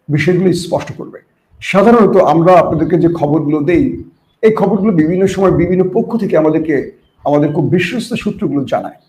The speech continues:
যারা আমরা গণমাধ্যমে কাজ করি, তারা মনে করেন যে আমাদেরকে এই খবরগুলো জানালে আমরা জাতিকে জানাবো, জাতি উপকৃত হবে অথবা সতর্ক হবে।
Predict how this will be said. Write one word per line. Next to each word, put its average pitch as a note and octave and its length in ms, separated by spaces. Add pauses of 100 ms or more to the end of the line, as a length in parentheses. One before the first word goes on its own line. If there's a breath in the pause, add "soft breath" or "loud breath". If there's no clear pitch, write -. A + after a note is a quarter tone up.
(140)
যারা D3+ 220
আমরা D3+ 180
গণমাধ্যমে D3 560
কাজ D#3+ 240
করি, E3 300 (640)
তারা F3+ 200
মনে G#3+ 280
করেন F3+ 280
যে F3+ 120
আমাদেরকে E3 500
এই F#3 220
খবরগুলো D#3+ 440
জানালে D#3 520
আমরা C#3+ 280
জাতিকে D3+ 400
জানাবো, F#3 460 (360)
জাতি D#3 240
উপকৃত F3+ 520
হবে G#3 260
অথবা D#3 280
সতর্ক - 460
হবে। - 120